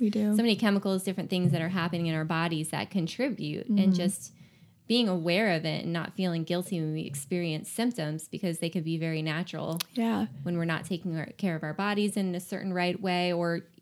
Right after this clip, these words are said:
Speaker 2: regardless, it, it just can pop up, you know, based on genetics and things like that.
Speaker 1: Mm-hmm.
Speaker 2: But for me, what, what I've felt has been more rel-,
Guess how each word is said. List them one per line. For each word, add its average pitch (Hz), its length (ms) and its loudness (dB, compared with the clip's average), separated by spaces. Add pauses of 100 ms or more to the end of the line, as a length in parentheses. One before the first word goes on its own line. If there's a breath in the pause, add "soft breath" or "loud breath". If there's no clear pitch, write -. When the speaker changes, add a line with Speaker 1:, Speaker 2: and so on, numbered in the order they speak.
(240)
Speaker 2:
regardless, 165 800 0
it, 151 100 2 (220)
it 147 180 -6
just - 380 -14
can 151 180 -6 (140)
pop 156 220 -10
up, 170 200 -2 (320)
you 175 140 -4
know, 147 180 -6 (140)
based 156 180 -8
on 156 140 -6
genetics - 460 -8
and 160 120 -2
things 156 220 -6
like - 160 -8
that. 80 320 -4
Speaker 1:
Mm-hmm. 196 320 4 (760 loud breath)
Speaker 2:
But 196 280 4
for 196 180 0
me, 220 320 2
what, 170 360 -2
what 180 160 0
I've 175 200 0
felt 180 340 2
has 175 160 -2
been 175 160 2
more 165 160 2
rel-, 165 300 0